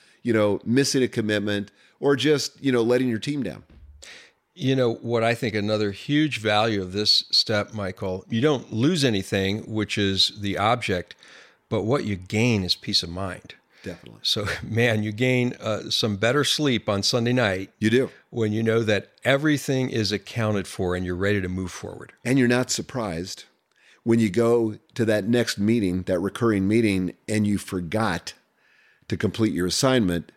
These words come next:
Speaker 1: because it never made its way onto a list
Speaker 2: Mm,
Speaker 1: and
Speaker 2: ouch,
Speaker 1: never,
Speaker 2: yeah.
Speaker 1: yeah, never populated your, you know, daily big three.
Speaker 2: Let's go to step four, which is the weekly overview. Now, I have to admit,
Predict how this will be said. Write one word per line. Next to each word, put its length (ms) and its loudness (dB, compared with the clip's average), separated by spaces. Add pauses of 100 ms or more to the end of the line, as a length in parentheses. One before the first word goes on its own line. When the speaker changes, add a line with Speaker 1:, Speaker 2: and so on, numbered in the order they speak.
(140)
Speaker 1:
because 240 0
it 100 0
never 240 2
made 180 2
its 280 -4 (100)
way 240 0
onto 340 -2
a 40 0
list 440 2
Speaker 2:
Mm, 300 -2
Speaker 1:
and 140 0
Speaker 2:
ouch, 80 2
Speaker 1:
never, 340 2
Speaker 2:
yeah. 260 0 (100)
Speaker 1:
yeah, 320 -4
never 200 2
populated 640 2
your, 340 -4
you 100 -6
know, 80 -2
daily 240 0
big 200 -4
three. 280 -6 (400)
Speaker 2:
Let's 260 0
go 140 2
to 80 -2
step 340 0
four, 580 0
which 380 0
is 400 2
the 120 0
weekly 800 -2 (200)
overview. 680 0
Now, 120 0
I 40 2
have 160 0
to 100 -2
admit, 420 0